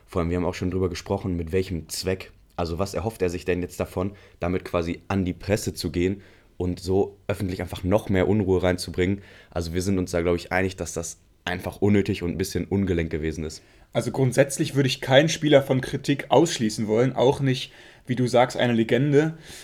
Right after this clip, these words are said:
Speaker 2: Aber man muss eben schon schauen, wie man jetzt die Kritik dosiert und auch eben mit welcher Intention. Und ich denke mal, es gibt keinen Spieler auf der ganzen Welt,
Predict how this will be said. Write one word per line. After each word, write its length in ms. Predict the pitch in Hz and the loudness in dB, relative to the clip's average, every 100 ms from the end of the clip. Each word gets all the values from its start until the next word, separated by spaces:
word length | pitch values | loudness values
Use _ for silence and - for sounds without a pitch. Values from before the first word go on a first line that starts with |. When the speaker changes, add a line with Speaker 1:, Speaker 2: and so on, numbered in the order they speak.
| - _ | -20 _
Speaker 2:
Aber 240 | 117 131 135 | 6 8 8
man 180 | 127 | 6
muss 180 | 131 139 | 2 2
eben 180 | 131 120 | 0 0
schon 200 | - 123 | 0 0
schauen, 340 | - 123 131 | 4 6 6
wie 100 | 120 | 6
man 120 | 135 127 | 4 2
jetzt 140 | - | -2
die 60 | 127 | -4
Kritik 500 | 139 123 123 - - _ _ | -2 -2 -4 -8 -20 _ _
dosiert 540 | 120 107 117 147 165 - | -4 -2 4 6 4 2
und 300 | 147 160 - | 0 4 6
auch 200 | 131 - | 6 4
eben 220 | 135 131 | 0 2
mit 100 | 120 | 2
welcher 220 | 123 127 | 2 0
Intention. 640 | 120 113 107 - 120 107 90 - - - - | -2 -4 -4 0 2 0 -2 -14 -20 -20 -10
Und 120 | - 117 | -4 -2
ich 100 | 127 | 2
denke 180 | 139 | 2
mal, 160 | 135 120 | 4 4
es 80 | 120 | 4
gibt 180 | 123 - | -2 -2
keinen 280 | 139 151 | 4 4
Spieler 340 | 160 - 156 135 | 4 0 4 6
auf 80 | - | 4
der 140 | 123 | 2
ganzen 400 | 131 151 - 113 | 2 0 -4 2
Welt, 400 | 120 139 143 | 6 6 4